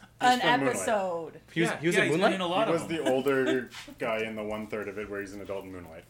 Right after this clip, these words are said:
Speaker 3: Okay, uh, I, I guess we're talking about the same guy, but in Brooklyn Nine-Nine, he was a dentist and he was a murder sus-, suspect.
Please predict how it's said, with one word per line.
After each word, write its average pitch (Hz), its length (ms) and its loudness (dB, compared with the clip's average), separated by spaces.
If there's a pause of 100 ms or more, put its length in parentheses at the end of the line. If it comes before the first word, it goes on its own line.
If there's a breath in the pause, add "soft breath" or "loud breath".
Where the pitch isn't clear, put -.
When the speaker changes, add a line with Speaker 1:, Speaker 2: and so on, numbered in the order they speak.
(320)
Speaker 3:
Okay, 135 320 6 (240)
uh, - 20 6
I, 127 540 6
I 131 80 2
guess 139 200 2
we're 139 80 0
talking 131 180 0
about 123 100 -2
the 110 60 -8
same 120 180 -2
guy, 117 240 4
but 113 240 0
in 117 200 -2
Brooklyn 135 300 2
Nine-Nine, 123 400 2
he 117 100 -2
was 120 140 -2
a 117 60 2
dentist 117 500 -2
and 117 120 -2
he 113 40 -4
was 107 100 -6
a 110 40 -6
murder 110 260 -4
sus-, 123 320 -6
suspect. - 560 -4